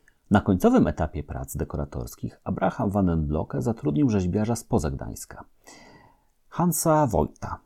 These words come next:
z Rostoku. Uzyskał on zgodę na pracę, mimo że nie przynależał do tutejszego cechu, a uzyskanie takiej zgody nie było łatwe, bo rzemieślnicy bronili dostępu osobom przyjezdnym, żeby uniknąć rozwoju konkurencji.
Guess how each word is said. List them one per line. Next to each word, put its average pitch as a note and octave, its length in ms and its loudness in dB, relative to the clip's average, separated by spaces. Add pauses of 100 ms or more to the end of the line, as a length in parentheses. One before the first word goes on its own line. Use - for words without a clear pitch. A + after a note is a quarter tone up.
z F#2+ 180 0
Rostoku. - 640 -4 (720)
Uzyskał F3+ 500 6
on A#2+ 120 6
zgodę G#2+ 360 6
na E2+ 140 2
pracę, - 440 -4
mimo F3+ 280 2
że E3 140 2
nie F3 120 4
przynależał B2 560 4
do D#2 100 0
tutejszego D2+ 680 -6
cechu, B2+ 540 -4 (280)
a G#2+ 340 0 (340)
uzyskanie G#2+ 480 2
takiej G2+ 240 -2
zgody E2+ 280 2
nie F#2 120 4
było B2 260 6
łatwe, C#2 440 0
bo G#2 140 2
rzemieślnicy F#2 680 2
bronili G#2 600 4
dostępu D2+ 840 0
osobom D2+ 380 -2
przyjezdnym, D#2 680 0
żeby F#3+ 240 2
uniknąć B2 640 2
rozwoju F2+ 400 2
konkurencji. F#2 840 -2